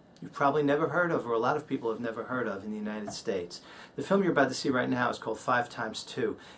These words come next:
It was directed by Francois Ozon. It's from two thousand four,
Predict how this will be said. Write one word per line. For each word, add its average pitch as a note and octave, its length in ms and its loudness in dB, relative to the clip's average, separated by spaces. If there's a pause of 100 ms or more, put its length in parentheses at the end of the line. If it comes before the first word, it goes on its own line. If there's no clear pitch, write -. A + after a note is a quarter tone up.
It C#3 60 4
was C3 80 6
directed F#3+ 380 4
by C#3 100 4
Francois D#3 580 2
Ozon. D3 600 0
It's A#2 320 -4
from A2 360 0
two - 160 -6
thousand D#3 380 0
four, B2 400 4